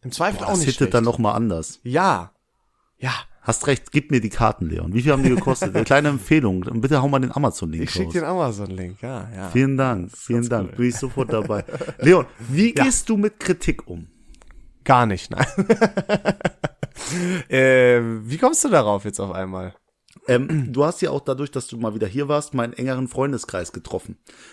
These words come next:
Speaker 2: Und die hast du ja zuletzt, äh, also
Speaker 1: Och, nee.
Speaker 2: meine, meine Jungs quasi vor
Speaker 1: Ich
Speaker 2: fünf
Speaker 1: weiß
Speaker 2: Jahren
Speaker 1: genau,
Speaker 2: getroffen.
Speaker 1: worauf du hinaus
Speaker 2: Vor,
Speaker 1: Komm,
Speaker 2: vor
Speaker 1: sag es
Speaker 2: drei
Speaker 1: doch
Speaker 2: Jahren
Speaker 1: einfach.
Speaker 2: getroffen.
Speaker 1: Sag es.
Speaker 2: Und, und da kam erstmal der Erste und sagt, <laughs> bevor irgendein Hallo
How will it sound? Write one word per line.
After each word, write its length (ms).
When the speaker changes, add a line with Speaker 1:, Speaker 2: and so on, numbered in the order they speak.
Speaker 2:
Und 80
die 60
hast 200
du 40
ja 120
zuletzt, 640
äh, 300
also 300
Speaker 1:
Och, 80
nee. 160
Speaker 2:
meine, 420
meine 320
Jungs 500
quasi 460
vor 200
Speaker 1:
Ich 80
Speaker 2:
fünf 120
Speaker 1:
weiß 240
Speaker 2:
Jahren 100
Speaker 1:
genau, 160
Speaker 2:
getroffen. 180
Speaker 1:
worauf 180
du 120
hinaus 200
Speaker 2:
Vor, 140
Speaker 1:
Komm, 140
Speaker 2:
vor 140
Speaker 1:
sag 80
es 60
Speaker 2:
drei 140
Speaker 1:
doch 60
Speaker 2:
Jahren 180
Speaker 1:
einfach. 80
Speaker 2:
getroffen. 360
Speaker 1:
Sag 340
es. 280
Speaker 2:
Und, 260
und 280
da 100
kam 240
erstmal 320
der 100
Erste 240
und 60
sagt, 340
<laughs> 340
bevor 360
irgendein 380
Hallo 220